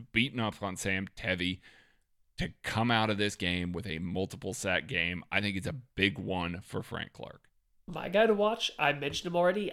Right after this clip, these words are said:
Speaker 2: I think it's Anthony Hitchens. I mean, he's the guy that sets the fronts, calls a lot of the plays for the Chiefs, especially in the front seven. That's always important. I don't think Hitchens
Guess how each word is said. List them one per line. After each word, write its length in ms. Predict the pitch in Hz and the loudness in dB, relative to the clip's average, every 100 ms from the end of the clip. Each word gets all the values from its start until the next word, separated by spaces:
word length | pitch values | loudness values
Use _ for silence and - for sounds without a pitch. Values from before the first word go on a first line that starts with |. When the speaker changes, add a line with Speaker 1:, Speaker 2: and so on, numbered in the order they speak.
| - | -2
Speaker 2:
I 80 | 160 | -4
think 200 | 214 214 | -4 -6
it's 80 | - | -4
Anthony 380 | 208 208 196 | -2 -2 0
Hitchens. 400 | 185 - - - - _ _ | 0 0 -4 -12 -20 _ _
I 20 | 160 | -2
mean, 140 | 165 | -2
he's 360 | - 185 214 196 | 2 4 6 6
the 100 | 208 | 4
guy 400 | 175 151 175 180 | 6 6 6 4
that 180 | 170 | 0
sets 320 | - 165 165 - | -2 -2 -2 -4
the 100 | - | -8
fronts, 680 | - 175 180 175 - - - | 0 2 2 0 -6 -6 -8
calls 340 | - 160 160 | -2 0 0
a 40 | 156 | 2
lot 200 | 156 151 | 2 2
of 40 | |
the 60 | 143 | -4
plays 480 | - 175 165 156 - | 0 4 4 4 0
for 140 | 151 | -4
the 80 | 143 | -4
Chiefs, 360 | - 160 151 | -2 0 -2
especially 440 | - - 147 143 151 | -4 -6 -6 -6 -8
in 60 | 139 | -10
the 40 | |
front 260 | - 143 - | -12 -12 0
seven. 480 | 202 185 185 170 - - - _ | 4 4 2 -2 -6 -16 -20 _
That's 280 | 175 185 185 | 4 4 4
always 320 | 160 175 175 | 4 4 2
important. 540 | 170 - 165 143 143 - - - - _ 165 | -2 -2 0 0 -2 -14 -18 -20 -20 _ 8
I 100 | 170 | 8
don't 180 | 190 | 8
think 200 | 196 170 | 2 0
Hitchens 640 | - 190 - 202 180 - | 4 2 2 -2 -2 -6